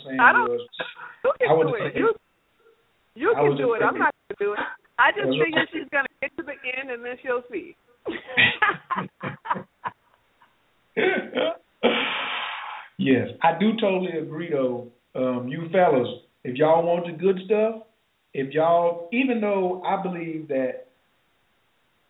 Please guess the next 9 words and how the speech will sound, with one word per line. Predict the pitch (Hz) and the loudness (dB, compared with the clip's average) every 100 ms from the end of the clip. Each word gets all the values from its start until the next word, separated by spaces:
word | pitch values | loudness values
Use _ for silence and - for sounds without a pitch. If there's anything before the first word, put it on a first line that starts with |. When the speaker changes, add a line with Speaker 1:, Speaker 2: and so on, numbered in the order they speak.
| _ _ _ | _ _ _
Speaker 1:
relationship | 120 131 135 175 233 226 214 220 220 226 | 0 2 6 4 4 0 0 0 -2 -4
science | 226 208 190 139 135 - - _ _ _ | 0 0 0 -4 -12 -18 -20 _ _ _
is | 147 151 | -6 -6
the | 143 135 | -6 -6
cake | - 180 262 - - _ _ _ _ _ | 2 2 2 -6 -16 _ _ _ _ _
and | 139 143 135 | -4 -2 2
romance | 151 190 180 156 143 139 - _ - | 4 4 0 -4 -6 -10 -18 _ -6
is | 147 147 | -4 -4
the | 147 143 | -4 -6